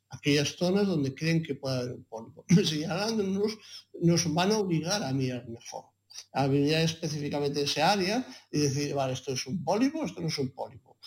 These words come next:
Por eso, en este mo-, por este motivo, aunque pueda generar un incremento de señales, es importante que sea, que sea sensible. Y, y, y en este es la, este es el sentido que tiene.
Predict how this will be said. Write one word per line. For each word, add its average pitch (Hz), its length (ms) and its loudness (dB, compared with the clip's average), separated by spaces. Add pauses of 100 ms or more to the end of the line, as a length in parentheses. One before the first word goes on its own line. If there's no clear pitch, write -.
(140)
Por 175 160 4
eso, 208 120 4
en 165 260 2
este 165 200 -4
mo-, 160 260 0 (160)
por 147 160 0
este 160 220 0
motivo, 165 480 2 (200)
aunque 160 200 -6
pueda 170 200 2
generar 175 300 0
un 160 320 0
incremento 151 680 0
de 139 120 2
señales, 135 680 0 (280)
es - 380 0
importante 156 600 0
que - 120 -14
sea, 123 440 -2 (300)
que 143 100 2
sea 127 180 4
sensible. 120 480 -6
Y, 98 300 2
y, - 160 2
y 160 100 6
en 170 80 8
este 196 180 2
es 240 60 2
la, 214 120 -2
este 165 240 -2
es 240 80 0
el 247 80 2
sentido 160 540 0
que 143 100 -4
tiene. 269 380 0